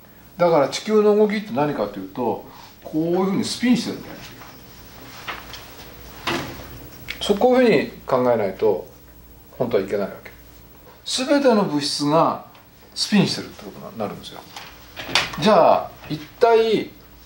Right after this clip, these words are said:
何が物質をスピンさせてるのっていうことですね。例えば、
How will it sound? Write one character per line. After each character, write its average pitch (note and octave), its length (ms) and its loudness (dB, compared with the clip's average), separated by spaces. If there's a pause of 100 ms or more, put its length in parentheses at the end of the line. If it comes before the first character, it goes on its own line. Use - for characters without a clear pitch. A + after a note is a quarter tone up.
(640)
何 C4+ 380 4
が E3 380 2 (1160)
物 C3+ 120 -6
質 - 240 -6
を B2+ 60 2
ス - 160 -8
ピ D3+ 100 -2
ン B2 80 0
さ F#2+ 120 -8
せ G2+ 140 -8
て G#2 100 -4
る G2 120 -4
の E2+ 60 -12
っ - 40 -14 (400)
て E2+ 60 -12
い E2 100 -12
う - 120 -18 (1300)
こ G#2+ 100 -6
と G2 120 -2
で - 80 -10
す - 80 -14
ね。 C#3 140 -8 (1120)
例 A#3+ 140 8
え - 20 8
ば、 A#2+ 380 6